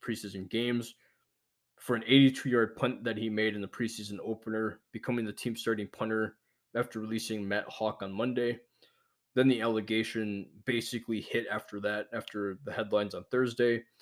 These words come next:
The lawsuit was filed and the L A Times wrote about it. Matt Araiza then traveled with the team to Bank of America Stadium in Charlotte, North Carolina, for their game against the Panthers in their finale game on Friday night, but then ultimately did not play in that game.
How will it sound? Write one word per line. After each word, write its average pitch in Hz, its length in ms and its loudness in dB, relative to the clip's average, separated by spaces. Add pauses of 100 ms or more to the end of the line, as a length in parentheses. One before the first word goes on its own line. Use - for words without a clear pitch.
(300)
The 107 60 -6
lawsuit 117 380 -2
was 101 120 -6
filed 110 400 2
and 104 160 0
the 98 120 -2
L 110 220 0
A 101 80 0
Times 110 540 -4
wrote 104 180 0
about 87 280 -8
it. 71 100 -12 (480)
Matt 117 160 4
Araiza 110 420 4
then 113 160 2
traveled 113 300 0
with 104 140 -6
the - 80 -20
team 120 220 -4
to 104 60 -2
Bank 104 240 -4
of - 80 -14
America 98 320 -6
Stadium 110 480 -2
in 92 100 -6
Charlotte, 131 440 0 (100)
North 104 160 -4
Carolina, 104 480 -2
for 110 180 -4
their 95 120 -2
game 98 240 -4
against 95 380 -8
the - 60 -16
Panthers 135 600 -2 (340)
in 110 80 -4
their 107 160 0 (240)
finale 104 380 -2
game 120 420 0 (440)
on 98 100 -6
Friday 104 320 2
night, 107 320 0
but 113 140 -2
then 107 100 -4
ultimately 104 460 -2
did 110 160 -6
not - 240 -6
play 101 260 -2
in 92 160 -6
that 104 240 -6
game. 90 300 -8